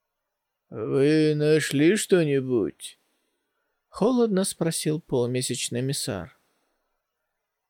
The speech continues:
«После ночной звериной охоты здесь слишком много следов.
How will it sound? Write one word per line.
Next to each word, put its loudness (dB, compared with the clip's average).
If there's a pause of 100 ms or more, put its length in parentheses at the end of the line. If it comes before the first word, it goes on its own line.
«После 2 (320)
ночной 2
звериной 4
охоты 2 (540)
здесь 2
слишком 2
много 4
следов. 0